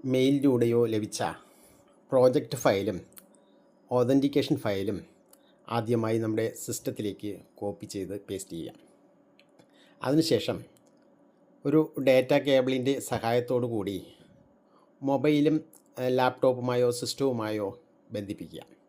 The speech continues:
ബന്ധിപ്പിച്ചതിന് ശേഷം ലാപ്ടോപ്പിലോ സിസ്റ്റത്തിലോ ഓപ്പൺ ഫോൾഡറിൽ പോയി Android-ിൻ്റെ ഫോൾഡറിനുള്ളിൽ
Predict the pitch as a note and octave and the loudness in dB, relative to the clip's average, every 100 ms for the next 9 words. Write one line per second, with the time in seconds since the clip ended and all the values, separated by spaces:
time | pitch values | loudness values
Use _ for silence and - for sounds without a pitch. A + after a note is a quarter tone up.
0 | _ _ _ _ _ _ _ _ A2+ A2 | _ _ _ _ _ _ _ _ -8 -6
1 | A2+ B2 B2+ B2 A2+ - G2+ - _ _ | -8 -6 -6 -4 -4 -6 -10 -12 _ _
2 | _ _ _ _ _ _ _ _ _ _ | _ _ _ _ _ _ _ _ _ _
3 | _ _ _ _ _ _ _ _ _ _ | _ _ _ _ _ _ _ _ _ _
4 | _ _ _ _ - - D3 D3 - E3+ | _ _ _ _ -8 2 4 4 6 6
5 | E3 D#3 D#3 - - - D3+ - D3+ C3 | 6 4 2 -2 -16 -6 -6 -2 -2 2
6 | C3+ C3 - - _ _ _ - C3+ C#3 | 2 2 -2 -20 _ _ _ 2 2 4
7 | C#3+ - B2 A#2+ C3 C3 A#2+ G#2+ G2+ E2+ | 0 0 0 0 -2 -4 -4 -4 -4 -8
8 | - _ _ _ _ _ _ _ _ _ | -16 _ _ _ _ _ _ _ _ _
9 | A#2 C#3 D3+ D3 E3+ E3 D#3 D#3+ D#3 A#2 | -2 0 2 4 4 6 4 0 0 -2
10 | A#2+ B2 C3+ C3 G#2 G#2+ | -2 -4 -2 -2 -2 -2